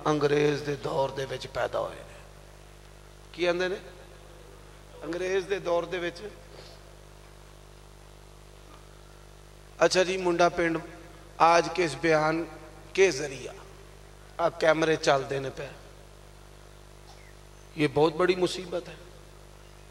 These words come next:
हम चाह कर भी ऐसी हरकत नहीं कर सकते कि लोग मायूब समझेंगे, "वे मौलवी की क्या कर दी।"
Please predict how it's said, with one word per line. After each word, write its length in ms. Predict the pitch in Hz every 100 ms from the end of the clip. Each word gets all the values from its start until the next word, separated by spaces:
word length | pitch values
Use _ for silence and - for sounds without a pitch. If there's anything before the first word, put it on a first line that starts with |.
| -
हम 160 | 156 160
चाह 300 | - 185 190
कर 200 | 190 185
भी 160 | 185 175
ऐसी 260 | 147 175
हरकत 340 | 156 - 156 165
नहीं 100 | 165
कर 160 | 151
सकते 380 | - - - 151
कि 120 | 143
लोग 480 | 127 139 139 135 - -
मायूब 380 | 156 131 123 147
समझेंगे, 500 | - 156 143 143 131
"वे 160 | 127 139
मौलवी 380 | 143 135 131 131
की 120 | 139
क्या 160 | 143
कर 140 | 147 123
दी।" 220 | 117